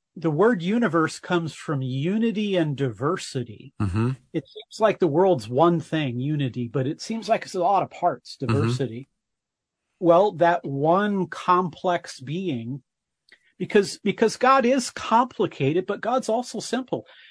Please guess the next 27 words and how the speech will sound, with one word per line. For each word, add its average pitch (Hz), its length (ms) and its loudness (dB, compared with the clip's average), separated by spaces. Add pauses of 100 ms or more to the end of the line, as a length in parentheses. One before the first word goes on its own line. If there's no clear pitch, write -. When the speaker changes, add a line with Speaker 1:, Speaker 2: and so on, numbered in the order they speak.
(140)
Speaker 1:
There's 147 140 2
only 160 280 4
one 151 320 4
God, 151 560 0 (380)
and 131 140 -4
that 139 200 0
one 151 340 0
God 147 440 2 (220)
exists 143 580 -4
as 123 180 -6 (140)
three 170 280 -2
distinct 175 760 -8 (540)
but 147 160 -2
not 147 320 0
separable 160 720 -4
persons. 120 600 -2
So 135 140 2
Speaker 2:
Mm-hmm. 113 180 2 (340)
Speaker 1:
one 170 280 4
God 165 320 6
in 160 120 0
three 165 240 -2
persons. 165 540 -2
So 160 240 2 (840)
I 185 180 6
think 196 480 -4
that, 143 400 0